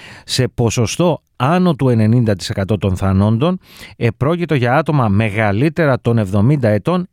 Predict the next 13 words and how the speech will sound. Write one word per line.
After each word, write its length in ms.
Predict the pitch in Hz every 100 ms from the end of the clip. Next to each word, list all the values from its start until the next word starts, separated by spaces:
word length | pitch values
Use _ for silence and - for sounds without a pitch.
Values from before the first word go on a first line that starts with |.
| _
ή 320 | 135 185 202 -
για 380 | 101 127 120 -
άτομα 520 | 135 165 165 160 151
που 140 | 127
είχαν 400 | 123 147 147 139 131
και 180 | 139
υπο-, 420 | 131 - 123 - 107 -
ε, 100 | 120 107
που 120 | -
είχαν, 340 | 135 123 117 113
ε, 160 | 107 -
υποκείμενο 560 | 110 107 - 120 110
νόσημα. 420 | 104 101 - 101